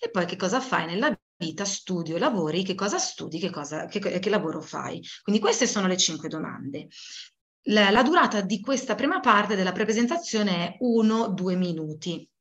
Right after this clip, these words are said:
tempo rapidissimo. Eh, come fare appunto a, eh, sviluppare questa parte? Attraverso la pratica e come far sì che lo studente appunto, eh, provi a, ehm,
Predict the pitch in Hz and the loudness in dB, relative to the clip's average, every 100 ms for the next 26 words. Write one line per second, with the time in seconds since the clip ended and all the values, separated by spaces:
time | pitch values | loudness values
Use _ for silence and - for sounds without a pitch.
0 | _ - 233 233 240 240 240 - - 170 | _ 0 4 4 6 4 4 -6 -4 -4
1 | 160 - - 202 208 311 349 - _ _ | -4 -12 -12 -4 0 0 -2 -12 _ _
2 | _ _ _ 208 196 185 180 277 262 262 | _ _ _ -2 0 0 0 2 4 6
3 | 220 196 196 226 220 190 185 175 - - | 6 4 0 0 0 0 -2 -4 -6 -10
4 | - - 220 190 185 175 180 185 175 170 | -2 4 6 6 4 2 2 2 2 0
5 | 170 156 156 220 220 185 202 - - 220 | -2 -2 0 2 2 0 0 2 8 8
6 | 214 - 269 277 175 - 175 185 175 - | 6 4 4 4 0 -4 0 0 -2 -6
7 | 165 - 131 - - 214 202 339 339 - | -6 -4 -2 -2 -2 -2 4 4 2 -8
8 | - - 277 247 254 233 - - - 226 | -10 4 6 6 4 4 2 -2 -2 -4
9 | 190 185 185 - 196 214 190 180 175 175 | 0 -2 -4 -2 2 4 2 0 -4 -4
10 | 196 190 180 180 165 - - - 175 165 | 0 0 0 -2 -2 -6 -10 -4 -2 -2
11 | 165 165 - 220 202 202 185 185 185 185 | -4 -6 -6 0 2 2 0 2 2 2
12 | - 175 175 170 170 165 165 160 160 160 | 2 -2 -2 -2 -4 -6 -10 -10 -10 -10